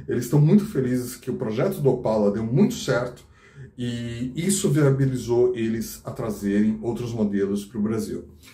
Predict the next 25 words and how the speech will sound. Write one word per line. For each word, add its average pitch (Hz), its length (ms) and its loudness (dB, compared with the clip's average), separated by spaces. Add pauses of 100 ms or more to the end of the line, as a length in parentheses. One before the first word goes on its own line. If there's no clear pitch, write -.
(240)
"Ah, 202 240 6
mas 180 180 2
é 185 60 0
muito 180 220 -4
caro." 135 420 2
Cara, - 480 -2 (160)
infelizmente, 127 680 0
assim, 202 420 -2 (400)
com 123 140 -2
o 107 80 -4
preço 190 320 6
do 135 140 -2
dólar, 104 440 0
com - 140 -6
os 127 100 -4
impostos 131 540 -2
que 139 100 -6
nós 123 220 -4
temos 101 380 -2
aqui, 101 340 -6
com 151 200 -2
o 156 60 -2
frete 147 640 0
da 110 120 -6
China 135 640 0